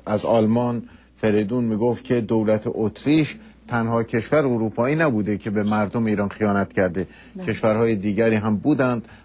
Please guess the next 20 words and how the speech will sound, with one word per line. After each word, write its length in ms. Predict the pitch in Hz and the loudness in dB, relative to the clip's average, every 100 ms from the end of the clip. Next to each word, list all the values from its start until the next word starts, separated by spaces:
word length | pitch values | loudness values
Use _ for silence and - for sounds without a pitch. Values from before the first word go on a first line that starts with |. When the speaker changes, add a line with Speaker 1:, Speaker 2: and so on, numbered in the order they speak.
| - | -8
Speaker 1:
و 60 | 104 | -4
همه 220 | 117 123 | -2 0
اینا 200 | 117 113 | 0 0
به 100 | 107 | 0
خاطر 320 | 107 101 117 | -2 0 2
معاملاتی 680 | 113 104 98 98 120 131 120 | 2 2 2 2 2 2 -2
که 120 | 117 | 0
با 120 | 110 | 2
ایران 240 | 104 104 | 2 2
داشتند 580 | 98 98 - 120 127 117 - - - 107 | 0 -2 0 0 0 -2 -10 -20 -8 -2
دست 260 | 110 - | -2 0
از 200 | 107 90 | -2 0
مردم 440 | 104 104 90 113 123 | -2 -2 -2 -2 2
ایران 340 | 107 110 113 | 2 2 0
کشیده 560 | 110 95 - 98 127 127 | -2 -6 -2 0 2 2
و 320 | 117 117 117 - - - - - - | 2 2 0 -6 -20 -20 -20 -20 -10
حقایق 520 | 101 92 101 107 98 | -6 -2 0 0 -2
را 400 | 104 104 101 95 | -2 -2 -2 -6
کتمان 400 | - 104 - 92 | -6 -6 -4 -6
کردند. 420 | 82 98 80 - | -6 -10 -12 -16